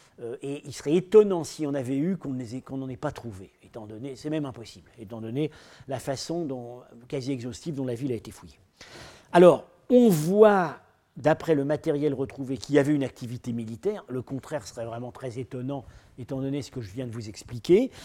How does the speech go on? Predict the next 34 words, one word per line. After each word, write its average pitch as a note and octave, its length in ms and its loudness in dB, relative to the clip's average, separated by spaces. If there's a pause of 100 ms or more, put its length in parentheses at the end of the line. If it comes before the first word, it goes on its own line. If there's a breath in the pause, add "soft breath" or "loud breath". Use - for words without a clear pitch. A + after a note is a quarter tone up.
(320 loud breath)
dans C#3 160 4
certaines C3+ 720 2
pièces, F3 440 2
on C#3 100 -8
a B2+ 80 -8
trouvé B2+ 320 -4
effectivement C#3+ 680 -2
des C#3+ 100 4
morceaux C3+ 360 0
d'armure C3+ 540 -2
en A#2 80 -10
écaille, F3 560 6
des C3+ 300 2 (260 loud breath)
mo-, C#3 160 0
des C#3+ 240 2
armes C3+ 260 0
de C3 160 0
jet. E3 360 4
Donc C3+ 220 -8
il G#2 120 -12
est G#2 80 -16
clair E3+ 260 -4
que D3 160 -4 (260 soft breath)
c'était D3 280 0
une C#3+ 240 -2
population C#3 600 -4
qui C3 140 -12
s-, - 200 -14 (160)
qui - 80 -20
était, B2 200 -10
qui A#2+ 140 -14
se A#2+ 100 -12
servait B2 320 -8
d'armes. F2 300 -16